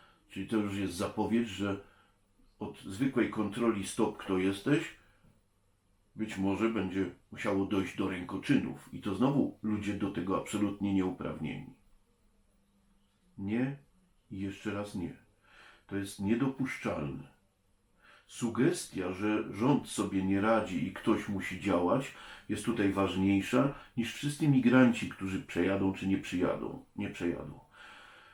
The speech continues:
Rzecznik prasowy rządu zaczął funkcjonować, tak?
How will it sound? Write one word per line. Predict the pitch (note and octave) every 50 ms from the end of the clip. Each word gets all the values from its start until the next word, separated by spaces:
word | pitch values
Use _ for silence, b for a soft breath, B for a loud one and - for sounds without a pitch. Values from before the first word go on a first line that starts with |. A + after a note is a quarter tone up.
| B B B
Rzecznik | A2 G#2 B2+ C3 - - B2+ B2+ -
prasowy | - A2 A2 G#2+ - B2+ A2 A2 A2
rządu | G2+ A2 A2+ A2 G#2 G2 F2+ F2 E2+ D2 - - _ _ _ _ _ _ _ _ _ _ _ _ _ _ _ _ _ _ _ _ - -
zaczął | G#2 G2 G#2+ G#2+ - A2+ A2+
funkcjonować, | - - A2 F#2+ - - G2+ G2 G2+ G#2+ G#2 F2 D#2+ - - - -
tak? | - G2 G2